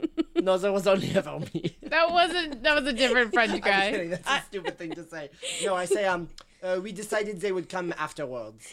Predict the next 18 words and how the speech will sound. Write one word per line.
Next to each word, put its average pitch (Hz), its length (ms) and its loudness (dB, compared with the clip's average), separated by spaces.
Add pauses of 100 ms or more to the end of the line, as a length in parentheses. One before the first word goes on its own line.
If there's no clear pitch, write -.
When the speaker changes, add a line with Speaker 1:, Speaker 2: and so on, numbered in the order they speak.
(120)
Speaker 1:
I'm 180 120 -6
going 190 160 -2
to 175 80 -8
go 175 120 2
now. 156 400 0
They 143 140 -6
are 156 80 -4
going 151 220 -6
to 151 100 -10
go, 143 420 -4
uh, 127 140 -8 (120)
do 147 120 -6
some 143 180 -10
things 139 260 -10
we 139 100 -6
had 131 140 -6
to 139 60 -10
do, 131 280 -8